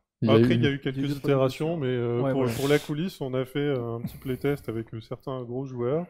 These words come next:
Speaker 1: Oui.
Speaker 2: Ils ont essayé quoi, une, pendant une journée à peu près ?
Speaker 1: Ouais, pendant une journée, bah, ils
Speaker 2: Ouais.
Speaker 1: s'en sont bien sortis, hein, un
Speaker 2: Ouais.
Speaker 1: sur quatre.
Speaker 2: Ouais.
Speaker 1: C'est,
Speaker 2: Donc,
Speaker 1: c'est
Speaker 2: euh,
Speaker 1: déjà pas mal.
Speaker 3: Quatre, ouais.
Speaker 1: <laughs> Bon, ils feront mieux. Ils feront mieux bientôt.
Speaker 2: Non, non,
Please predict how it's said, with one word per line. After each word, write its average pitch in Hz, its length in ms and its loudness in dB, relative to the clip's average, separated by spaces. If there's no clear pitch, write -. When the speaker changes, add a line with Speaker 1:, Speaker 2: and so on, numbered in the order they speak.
Speaker 1:
Oui. 127 180 6
Speaker 2:
Ils 117 100 -12
ont 120 80 -6
essayé 123 260 -10
quoi, 120 240 -8
une, 113 220 -14
pendant 120 220 -8
une 127 120 -10
journée 131 300 -8
à 165 60 -10
peu 143 120 -10
près ? - 180 -4
Speaker 1:
Ouais, 143 180 12
pendant 143 260 10
une 135 100 8
journée, 131 300 8
bah, 139 120 10
ils 131 40 12
Speaker 2:
Ouais. 123 60 2
Speaker 1:
s'en 131 80 6
sont 135 140 4
bien 135 160 8
sortis, - 360 6
hein, 196 360 12
un - 40 6
Speaker 2:
Ouais. 165 60 12
Speaker 1:
sur 175 200 6
quatre. - 420 10
Speaker 2:
Ouais. 120 100 -10
Speaker 1:
C'est, 120 80 -12
Speaker 2:
Donc, 110 100 -12
Speaker 1:
c'est - 100 -4
Speaker 2:
euh, - 20 2
Speaker 1:
déjà 120 140 4
pas 180 160 12
mal. 135 260 10
Speaker 3:
Quatre, - 220 -12
ouais. - 60 -16
Speaker 1:
<laughs> - 1700 10
Bon, 139 100 12
ils 139 120 12
feront 147 180 8
mieux. 170 160 10
Ils 127 80 2
feront 131 200 4
mieux 120 140 8
bientôt. 107 280 2
Speaker 2:
Non, 107 280 -12
non, 95 160 -14